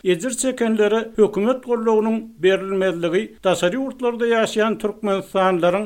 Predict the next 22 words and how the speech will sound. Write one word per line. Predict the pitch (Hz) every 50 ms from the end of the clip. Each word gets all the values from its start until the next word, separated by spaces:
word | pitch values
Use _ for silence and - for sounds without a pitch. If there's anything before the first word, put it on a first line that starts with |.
| 208 -
soňky | - 196 190 185 165 165 - 262 269 - - -
ýigirmi | 190 202 196 190 185 185 180 208
beş | 254 262 240 - -
ýylda | 233 226 220 202 220 220 220 220 - -
birinji | 190 190 190 185 170 196 262
gezek | 269 247 226 220 226 220 226 -
olar | 180 175 185 208 202
görülmedik | 190 175 180 185 208 226 277 277 269 262 254 - 233 233 - -
derejede | 226 226 220 214 185 208 196 175 214 220 - - -
aktivleşmegine | 185 185 180 - - - - 214 208 190 196 185 - - 185 190 196 190 196 190 - - -
alyp | 175 180 180 180 -
geldi. | - 190 180 175 160 139 - - - _ _ - - -
Bir | - 220
müň | 262 269 262
dokuz | 262 247 247 - 254
ýüz | 247 240 240
togsan | - 220 214 196 180 185 196 202
beşinji | 196 190 185 170 170 190 185 175 196 254 262
ýylyň | 233 233 240 226 - -
on | 196 196 190 165
ikinji | - - 180 175 160 170 240
ýulyna | 262 262 254 233 226 233 226 214 220 233 226